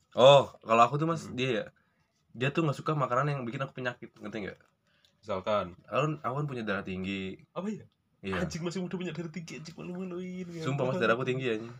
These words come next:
Speaker 1: Pas itu kan tes sekolah ya, darah aku sti-, paling tinggi di sekolah, anjing.
Speaker 2: Berapa?
Speaker 1: <laughs> Nggak tahu.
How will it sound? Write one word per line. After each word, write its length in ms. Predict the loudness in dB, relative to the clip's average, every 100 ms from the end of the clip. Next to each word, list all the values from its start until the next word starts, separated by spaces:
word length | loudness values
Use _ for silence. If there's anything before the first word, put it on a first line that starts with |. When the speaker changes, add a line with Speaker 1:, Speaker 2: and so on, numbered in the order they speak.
| _
Speaker 1:
Pas 120 | -4
itu 140 | -2 0
kan 160 | 0 0
tes 200 | -2 -6 -6 -16
sekolah 280 | -2 2 4
ya, 100 | 2 -2 2
darah 180 | 2
aku 100 | 4 0
sti-, 280 | -4 -12 -14 2
paling 180 | 2 2
tinggi 160 | -2
di 80 | 0
sekolah, 220 | 2 6
anjing. 180 | 8 8
Speaker 2:
Berapa? 300 | 6 4 4 2 -12
Speaker 1:
<laughs> 220 | -14 -6
Nggak 140 | 0 6
tahu. 200 | 6